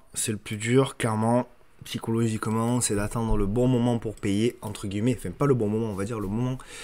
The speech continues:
qui nous offre une porte d'entrée. Et on peut très bien regarder, euh, un graphique comme ça pendant, euh, pendant des minutes entières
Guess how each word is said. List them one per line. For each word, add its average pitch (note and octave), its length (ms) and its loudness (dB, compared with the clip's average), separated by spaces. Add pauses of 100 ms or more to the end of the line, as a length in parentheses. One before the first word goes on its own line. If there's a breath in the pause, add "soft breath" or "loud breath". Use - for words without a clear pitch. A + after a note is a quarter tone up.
(260 loud breath)
qui B2+ 120 -4
nous A#2+ 180 4
offre D#3 180 4
une A#2 120 2
porte A#2+ 200 2
d'entrée. C#3 640 4
Et B2 160 8
on A#2+ 160 6
peut C3+ 160 2
très - 200 2
bien C3 220 4
regarder, A#2 600 2
euh, G2+ 200 -4 (1300 loud breath)
un D#3 140 12
graphique E3 400 12
comme C#3+ 180 10
ça E3 180 10
pendant, C3 440 6
euh, A#2 80 2 (560 loud breath)
pendant C#3+ 240 4
des D#3 120 10
minutes D#3 460 8 (1400 loud breath)
entières D#3 540 6